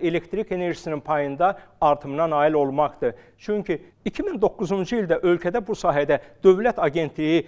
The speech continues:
yaradılsa da, on iki ilə yaxın bir müddətdə hasil edilən nəticə qənaətbəxş deyil. Belə ki, Dövlət Statistika Komitəsinin son hesabatına əsasən,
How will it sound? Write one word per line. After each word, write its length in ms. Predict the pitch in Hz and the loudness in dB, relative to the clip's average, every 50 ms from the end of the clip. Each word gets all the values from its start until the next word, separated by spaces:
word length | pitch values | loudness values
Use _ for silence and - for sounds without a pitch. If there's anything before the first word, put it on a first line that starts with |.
| - - | -2 0
yaradılsa 640 | - 147 139 151 143 135 139 131 110 - 131 117 117 | 4 4 6 6 6 4 2 -2 -2 0 0 0 2
da, 220 | 127 151 208 214 - - _ _ - _ _ _ | 2 0 0 -2 -6 -14 _ _ -20 _ _ _
on 180 | - 190 190 196 | 0 0 2 2
iki 240 | 190 180 - - 277 | 0 -2 -2 -4 -2
ilə 140 | 247 202 180 | 0 2 2
yaxın 380 | 175 165 - - 190 175 147 | 2 2 2 0 -6 -4 -2
bir 100 | 170 160 | -4 -4
müddətdə 640 | 147 151 147 147 - 147 135 - - - 190 196 - | -4 -4 -6 -4 -2 -2 -2 -2 -2 -6 -6 -6 -2
hasil 400 | - 147 123 - - 175 180 175 | -2 -2 -2 -2 -4 -4 -4 -4
edilən 320 | 143 139 147 156 156 156 147 | -4 -2 -2 -2 -2 -2 -4
nəticə 400 | 139 113 - 131 120 156 180 180 - - _ _ - | -6 -6 -6 -4 -2 -2 -2 -2 -4 -20 _ _ -2
qənaətbəxş 720 | 139 131 135 131 131 123 - - 151 147 - - - - | -2 -2 0 -2 -4 -4 -4 -4 -4 -4 -4 -6 -4 0
deyil. 320 | 220 226 196 131 104 - - - _ _ _ | 0 2 0 0 -4 -10 -18 -20 _ _ _
Belə 240 | - 151 143 151 165 - | -2 0 2 0 0 -2
ki, 60 | 165 139 | -4 -6
Dövlət 400 | - 160 151 143 165 190 175 - | -2 -2 -2 0 0 -2 -4 -4
Statistika 540 | - - - 160 - - 202 - - 190 160 | -4 0 0 0 0 0 -6 -6 -2 -2 -2
Komitəsinin 640 | - 160 151 147 135 151 143 135 - 156 160 156 143 - - - _ _ | 0 -2 -4 -4 -2 -2 -2 -2 -2 -4 -4 -4 -4 -6 -12 -20 _ _
son 280 | - - 220 240 220 180 | -8 -2 -2 0 0 0
hesabatına 600 | 190 170 - 165 143 147 135 - - 139 143 175 202 | -2 -2 0 0 2 2 2 2 0 -2 -2 -2 -2
əsasən, 400 | - - 190 160 - 170 131 | -2 -4 -4 -2 -2 -4 -4